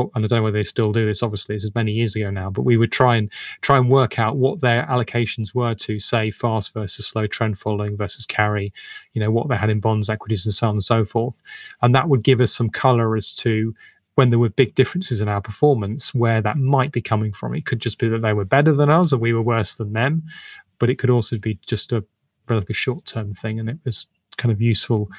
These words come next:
context, even if we didn't do anything with it in the end. Um, so yeah, that, that's just to kind of give people a, a view of the, the different ways of doing this. And there are other ways of doing it as well. And the, in fact, the original work done by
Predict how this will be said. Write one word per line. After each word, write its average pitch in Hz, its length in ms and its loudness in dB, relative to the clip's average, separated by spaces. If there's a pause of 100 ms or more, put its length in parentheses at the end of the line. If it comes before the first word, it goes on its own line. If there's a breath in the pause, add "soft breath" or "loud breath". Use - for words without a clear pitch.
(220 loud breath)
context, - 600 -4
even 110 160 2
if 107 120 2
we 113 60 2
didn't 110 200 0
do 113 100 0
anything 104 340 -2
with 110 140 0
it 110 140 -6
in 113 120 0
the 104 120 2
end. 104 220 -4 (840 loud breath)
Um, 127 300 6
so 151 160 4
yeah, 151 240 6
that, 160 220 0
that's 160 200 2
just - 240 -2
to 147 80 4
kind 135 280 2
of 117 140 -4
give 131 200 0
people 127 380 0
a, 120 260 0
a - 20 0
view 123 300 0
of 110 200 -4
the, 110 240 -2
the 110 80 -4
different 127 360 -6
ways 107 180 -4
of 101 60 -8
doing 113 240 -2
this. 98 120 -6
And 143 80 0
there 156 100 2
are 180 120 4
other 151 140 4
ways 127 240 2
of 113 100 -2
doing 117 300 0
it 113 120 -4
as - 140 -6
well. 117 320 0
And 113 180 -2
the, 113 200 -2
in - 280 -12
fact, 135 140 0
the 127 80 0
original 117 380 0
work 120 280 -2
done 117 220 -2
by 107 300 -2